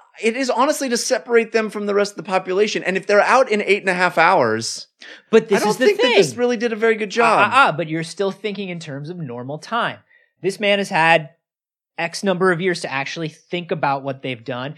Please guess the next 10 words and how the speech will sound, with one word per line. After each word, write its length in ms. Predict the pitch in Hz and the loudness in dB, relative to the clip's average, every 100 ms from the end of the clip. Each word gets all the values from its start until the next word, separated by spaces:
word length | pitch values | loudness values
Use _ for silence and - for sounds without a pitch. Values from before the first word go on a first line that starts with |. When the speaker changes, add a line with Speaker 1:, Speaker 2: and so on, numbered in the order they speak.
| - | -6
Speaker 2:
It 180 | 196 185 | -2 -2
feels 460 | - 202 233 254 196 | -2 4 6 6 4
like 160 | 208 | 0
he's 180 | 208 185 | 0 -4
been 160 | 151 196 | 0 -2
imprisoned 680 | 170 165 220 262 208 190 165 | -2 -6 -2 0 0 -4 -4
for 160 | 185 | -4
what 240 | 156 180 - | 0 -2 -2
he's 240 | 185 160 | -8 -8
done 380 | 135 226 214 | 0 2 2